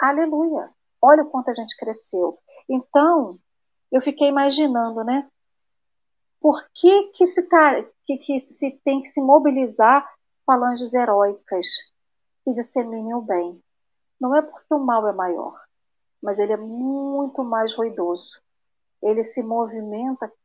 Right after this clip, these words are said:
com artimanha. Então, é, a gente aprende que a gente tá cercado, né? Tem nosso anjo guardião, espíritos familiares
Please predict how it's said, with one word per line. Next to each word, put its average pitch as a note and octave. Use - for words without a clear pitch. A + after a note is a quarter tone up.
com A3+
artimanha. A3
Então, B3
é, F#3+
a G#3+
gente A3
aprende A3
que A3
a G#3+
gente G#3+
tá A3
cercado, G3
né? C4
Tem A3+
nosso G#3
anjo G#3
guardião, G#3
espíritos A3
familiares A3+